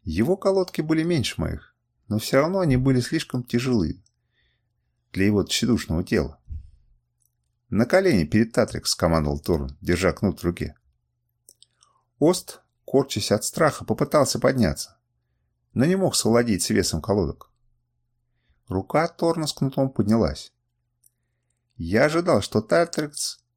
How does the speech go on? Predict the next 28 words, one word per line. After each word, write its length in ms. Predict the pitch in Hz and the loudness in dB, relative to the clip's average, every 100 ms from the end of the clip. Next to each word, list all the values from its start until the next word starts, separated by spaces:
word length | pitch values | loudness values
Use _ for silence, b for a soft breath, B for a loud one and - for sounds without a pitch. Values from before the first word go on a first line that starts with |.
| - | 0
и 80 | |
на 80 | 139 | 4
этот 320 | 196 208 - | 4 4 0
раз 220 | - 82 92 | -4 -2 -2
остановит 480 | - 110 82 71 | 0 0 2 0
его, 340 | - 71 71 - _ | -4 -8 -8 -14 _
но 140 | - 113 | -2 0
она 160 | 196 | 0
молчала, 580 | 196 180 - 82 71 78 | 0 -2 -2 -2 -2 -6
смотря 380 | - 98 95 95 | -4 -2 2 2
на 80 | 76 | 2
меня. 340 | 82 82 71 - _ _ _ _ _ _ _ _ _ _ _ _ _ _ _ | 2 0 -4 -12 _ _ _ _ _ _ _ _ _ _ _ _ _ _ _
Интересно, 640 | - 98 160 165 92 - | -6 -2 2 2 0 -4
какие 380 | - 95 - 190 | -2 -2 -2 -4
мысли 340 | 170 170 - 147 | -2 -2 -4 -2
таятся 460 | 131 131 104 - | 0 2 2 -2
под 260 | 76 95 107 | -2 0 0
этой 240 | 127 113 | 0 -2
бесстрастной 640 | 95 104 - - 110 - 104 | -4 -4 -6 -4 -4 -2 -2
маской 400 | 117 - - 73 | -2 -4 -6 -8
из 80 | |
чистого 400 | - - - 76 | -8 -8 -6 -6
золота? 400 | 78 120 - - _ _ _ _ _ _ _ _ _ _ _ _ _ _ | -4 -4 -6 -14 _ _ _ _ _ _ _ _ _ _ _ _ _ _
«Не 220 | 101 123 | 2 2
бей 260 | 180 202 135 | 4 2 4
его», 200 | 87 73 | 2 -2
сказал 420 | - 85 80 78 | -4 -4 -2 -2
я. 200 | 76 73 | -2 -6